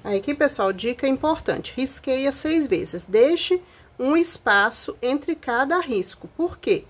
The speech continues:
Nós vamos colocar aqui direito com direito, peguei aqui o tecido de flanela, coloca direito com direito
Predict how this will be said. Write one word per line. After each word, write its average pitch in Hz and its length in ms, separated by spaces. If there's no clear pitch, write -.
Nós 214 280
vamos 233 260
colocar 262 440
aqui - 320
direito 233 600
com 262 160
direito, 190 540
peguei 220 380
aqui 233 200
o 196 60
tecido 202 600
de 196 140
flanela, 196 840
coloca 240 380
direito 214 640
com 180 240
direito 220 800